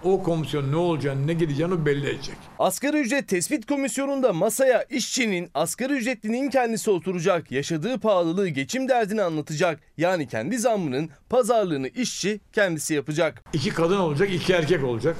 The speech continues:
Speaker 1: Orada ne olması gerekiyorsa orada oturanlar onlar karar verecekler. Sendikacılar da onlara uyacaklar. Onlar geçinemediklerini anlatacaklar.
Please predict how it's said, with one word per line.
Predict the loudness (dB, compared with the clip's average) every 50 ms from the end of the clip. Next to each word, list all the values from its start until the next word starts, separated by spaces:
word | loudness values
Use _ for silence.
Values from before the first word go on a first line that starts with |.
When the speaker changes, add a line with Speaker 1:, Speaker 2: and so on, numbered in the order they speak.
| -4
Speaker 1:
Orada | -4 -2 -2 -2 -2 -2 -2 -2
ne | 0 0
olması | 0 0 0 0 -2 -2 -2 -2
gerekiyorsa | 0 0 0 0 0 -2 -2 0 0 0
orada | 0 0 0 0
oturanlar | 0 0 0 -2 -2 0 0 0
onlar | 0 0 0 -2 -2
karar | -2 0 0 0 0 -2
verecekler. | -2 -6 -8 -10 -12 -6 -4 -4 -4 -4 -6 -10 -16 -20 -20 -18 -16
Sendikacılar | -6 -4 -2 0 0 0 0 0 0 0 2 0 2 2
da | 0
onlara | -2 0 0 0 0
uyacaklar. | 0 0 0 0 0 -2 -2 -4 -8 -8 -12 -16 -20 -20 -18 -16 -16 -16 -16 -16 -20 -20 -20 -12 -8 -6
Onlar | -2 -2 -2 -2 0 0
geçinemediklerini | -2 -2 2 2 2 2 4 4 2 2 2 0 0 2 2 2 2 0
anlatacaklar. | 0 -2 -4 -4 -6 -6 -6 -6 -8